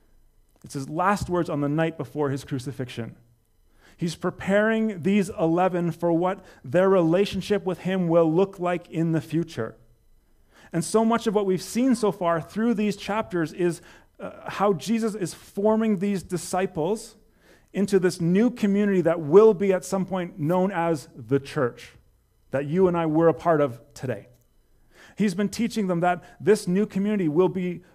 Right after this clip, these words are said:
recognizable by the way it loves one another, something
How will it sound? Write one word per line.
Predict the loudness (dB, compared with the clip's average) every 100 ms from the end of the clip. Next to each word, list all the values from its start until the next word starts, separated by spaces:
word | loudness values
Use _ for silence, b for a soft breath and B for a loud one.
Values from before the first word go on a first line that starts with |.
| b
recognizable | -20 -12 -8 0 0 0 -2 0 0 0 0 0 -2
by | 0 -2
the | 0 -2
way | 0 -4
it | -4 -10 -8
loves | -2 0 0 0 -4
one | -2 0
another, | 0 0 -2 -4 -12 _ _ _
something | -6 -4 -2 -2 -4